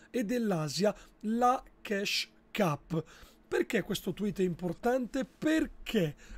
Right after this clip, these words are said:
ehm, rimettendo a posto i server, in poche parole,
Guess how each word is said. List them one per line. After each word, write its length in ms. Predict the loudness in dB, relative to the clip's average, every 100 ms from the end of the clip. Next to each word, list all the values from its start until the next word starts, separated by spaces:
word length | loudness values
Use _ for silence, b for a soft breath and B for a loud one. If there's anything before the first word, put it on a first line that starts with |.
| -4
ehm, 480 | 0 2 0 -2 -6
rimettendo 840 | -4 -2 -2 -2 -2 0 0 2 0
a 60 |
posto 360 | 4 2 2 -2
i 60 |
server, 460 | 0 4 4 2 0
in 100 | -2
poche 220 | -2 -4
parole, 400 | -2 0 0 0